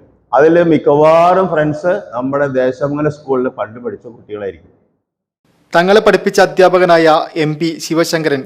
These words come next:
Speaker 2: സംഗമം ഉദ്ഘാടനം ചെയ്തു. സ്കൂൾ പി ടി എ പ്രസിഡന്റും തൃശൂർ ജില്ലാ പഞ്ചായത്ത് വള്ളത്തോൾ നഗർ ഡിവിഷൻ മെമ്പറുമായ പി സാബിറ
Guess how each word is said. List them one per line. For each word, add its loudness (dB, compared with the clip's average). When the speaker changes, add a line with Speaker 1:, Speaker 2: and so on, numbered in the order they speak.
Speaker 2:
സംഗമം -2
ഉദ്ഘാടനം -2
ചെയ്തു. -4
സ്കൂൾ -2
പി -2
ടി -2
എ 0
പ്രസിഡന്റും -4
തൃശൂർ -2
ജില്ലാ 0
പഞ്ചായത്ത് -2
വള്ളത്തോൾ 0
നഗർ -4
ഡിവിഷൻ -6
മെമ്പറുമായ -2
പി -6
സാബിറ -2